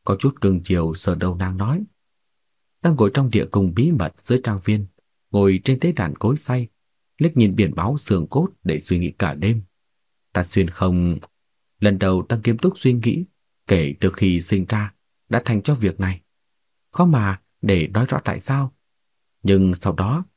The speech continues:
ta từ từ hiểu rõ tất cả mọi chuyện." "Địa cung gì?" Bạch Khâm Vân ngẩn ra, lại vô cùng khẩn trương hỏi, "Ngươi đã hiểu rõ cái gì?"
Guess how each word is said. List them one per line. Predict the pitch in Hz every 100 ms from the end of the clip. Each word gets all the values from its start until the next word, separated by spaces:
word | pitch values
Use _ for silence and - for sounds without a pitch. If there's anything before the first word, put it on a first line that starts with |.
| _
ta | 165 -
từ | -
từ | 107 92
hiểu | 98 85 71
rõ | 82 85 156
tất | 196 -
cả | 82
mọi | 85 -
chuyện." | - - - _ _ _ _ _ _ _ _ _ _ _ _ _ _ -
"Địa | 135 147
cung | 165
gì?" | 135 123 131 - _ _ _ _ _ _ _ _
Bạch | 95 90
Khâm | 92
Vân | 82 87 85
ngẩn | 92 78 65
ra, | 98 101 - _ _ -
lại | 107
vô | 156 156
cùng | 117 -
khẩn | 92 80
trương | 151 147
hỏi, | 104 78 90 _ _ _ _ _
"Ngươi | 95 98 98 95 _
đã | 117
hiểu | 98 87 -
rõ | -
cái | 165
gì?" | 160 107